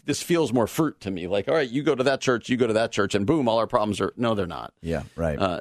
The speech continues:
Speaker 1: but I do think the question is, why is it in general that the church tends to be the ones that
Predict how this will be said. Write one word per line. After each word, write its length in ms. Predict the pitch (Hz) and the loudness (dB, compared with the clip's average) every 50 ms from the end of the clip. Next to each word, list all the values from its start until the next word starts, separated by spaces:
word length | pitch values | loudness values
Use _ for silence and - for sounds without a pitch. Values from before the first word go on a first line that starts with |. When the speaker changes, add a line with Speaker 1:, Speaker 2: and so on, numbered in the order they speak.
| - | -8
Speaker 1:
but 240 | - 113 98 135 139 | -12 -4 -2 0 2
I 120 | 131 123 110 | 2 0 0
do 240 | 95 165 202 208 | 0 -2 -2 -2
think 320 | - - - 120 113 110 - | -2 0 0 2 2 2 0
the 140 | 104 101 101 | 0 -2 0
question 360 | - - 107 107 - 107 101 | 0 0 0 0 -2 -2 -2
is, 160 | 98 92 92 | -2 -2 -4
why 420 | 95 95 101 98 110 117 123 135 | -6 -8 -2 0 0 2 2 2
is 240 | 135 123 107 95 - | 2 2 2 2 0
it 120 | 104 98 - - | 0 -2 -2 -2
in 160 | 98 95 90 | -2 -2 0
general 380 | 85 - 113 117 113 104 98 95 | 0 0 0 0 2 2 0 0
that 140 | 90 92 90 | 0 -2 -4
the 100 | 98 95 | -4 -4
church 320 | - - 101 92 - - | -2 -2 -2 -2 -2 -8
tends 340 | - - 123 123 123 117 - | -4 -2 0 0 0 -2 -2
to 100 | - 98 | -4 -6
be 140 | 90 98 98 | -4 -2 -2
the 100 | 92 90 | -2 0
ones 400 | 87 92 92 90 90 90 - - | 0 0 0 0 -2 -4 -8 -4
that 220 | - 92 82 - | -2 -2 -2 -2